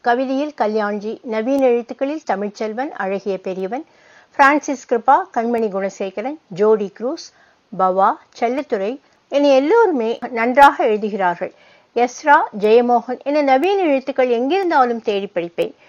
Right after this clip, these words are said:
மொழிபெயர்ப்பு நூல்களில் எனக்கு ஆர்வம் அதிகம். சமீபத்தில் ஜெயமோகனின் அறம் படித்தேன். சிறப்பான படைப்பு. கொற்றவை, காடு, ரப்பர் இதெல்லாம் வாசிக்கவே சுகமாக இருக்கும்.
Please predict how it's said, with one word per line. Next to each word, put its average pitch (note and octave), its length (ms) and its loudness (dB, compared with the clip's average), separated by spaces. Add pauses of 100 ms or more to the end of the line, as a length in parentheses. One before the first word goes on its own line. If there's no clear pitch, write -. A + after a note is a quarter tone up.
(220)
மொழிபெயர்ப்பு G4 580 4
நூல்களில் E4+ 500 0
எனக்கு A3+ 300 -2
ஆர்வம் G#3+ 440 2
அதிகம். F#3 420 -6
சமீபத்தில் D4 640 -4
ஜெயமோகனின் A3 720 -2
அறம் G3 380 -4
படித்தேன். F3 480 -8 (280)
சிறப்பான F4+ 640 0
படைப்பு. G#3 540 -6
கொற்றவை, D#4 520 -4
காடு, B3 520 2
ரப்பர் F#3+ 420 -2
இதெல்லாம் A3+ 520 0
வாசிக்கவே B3+ 580 -4
சுகமாக A3 580 -4
இருக்கும். F3+ 360 -6